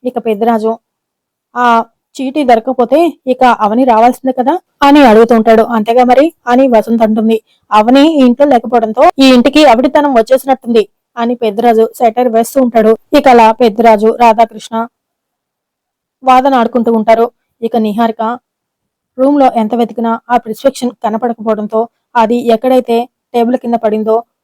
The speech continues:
ఆ టేబుల్ దగ్గరికి వెళ్లి, "దీని కింద ఏమైనా పడిందా?" అని చేయి పెట్టి వెతకడానికి ప్రయత్నిస్తూ ఉంటుంది. అంతలో అవని గుమ్మం ముందుకు రావడంతో, "అదిగో అవని వచ్చేసింది"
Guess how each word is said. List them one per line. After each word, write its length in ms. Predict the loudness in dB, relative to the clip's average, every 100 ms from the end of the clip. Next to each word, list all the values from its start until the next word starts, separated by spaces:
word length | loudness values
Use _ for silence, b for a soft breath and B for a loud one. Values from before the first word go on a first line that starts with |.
| _ _
ఆ 80 | -6
టేబుల్ 280 | -2 -2 0
దగ్గరికి 280 | 0 -2 -2
వెళ్లి, 200 | -2 -4 -2
"దీని 180 | -4 -4
కింద 220 | -6 -2 -2 -2
ఏమైనా 260 | -4 -6
పడిందా?" 440 | -4 -4 -2 -2 -2 -4 0
అని 160 | 0 0
చేయి 260 | 0 2
పెట్టి 300 | 2 -2 -2
వెతకడానికి 560 | -2 -2 0 0 0 -4
ప్రయత్నిస్తూ 520 | -4 -4 -4 -10 -4 -4
ఉంటుంది. 260 | -2 -4 -6 -2
అంతలో 360 | 0 2 4 2 0 _ _
అవని 360 | -2 2 4 4 0 -6 _ _ -2
గుమ్మం 260 | 2 2 2
ముందుకు 240 | 2 2
రావడంతో, 520 | 2 0 -2 -2 -4 -2
"అదిగో 280 | -2 0 0 -2 -4 0
అవని 220 | 0 2
వచ్చేసింది" 460 | 0 0 -4 -6